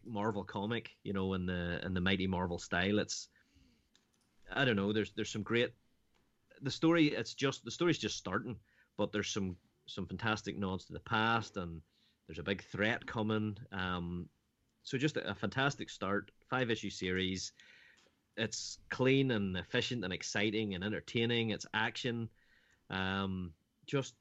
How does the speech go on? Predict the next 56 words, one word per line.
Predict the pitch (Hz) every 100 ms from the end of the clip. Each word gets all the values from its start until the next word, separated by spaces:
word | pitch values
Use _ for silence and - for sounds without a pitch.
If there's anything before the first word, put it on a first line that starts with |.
| - 101
re-, | 101
I | 107
love, | 117 101 117 113 95 -
I | 92
love | 98 127 117
Iron | 98 107
Fist. | 110 107
He's | 98 92
one | 98
of |
my | 90
top | - 107 95 -
characters, | 87 82 92 87 - - _ -
and | 85
this, | 85 92 -
I | -
think | 92 80
this | 85
is | 82
just | 82 -
gonna | 87
be | 85
a | 82
great, | 92 85 - -
uh, | 82 82 -
a |
great, | 90 87 85 - - _ _ _ - - -
uh, | 82
showcase | 80 - 107 104 135 120 -
for | 123 117
him. | 110 101
And | 92 98 - - - -
there's | 143 -
some | 156
speculation. | - - - 147 - 139 127 151 160 180 160 113 _ - 110
Uh, | 101 95 92
I | 85
say | - 110
speculation | - 104 - 90 92 104
'cause | - 90 85
I |
think | - 92
I | 87
saw | 85
it | 85
in | 85
Bleeding | 85 82
Cool, | 104 120 120 - - -
uh, | 98 95 90 90 90
that | 95
this | 101 98
series | - - - 104 98 87
is | 82
gonna | 98 92
have | 87 85 82
some | - 90 85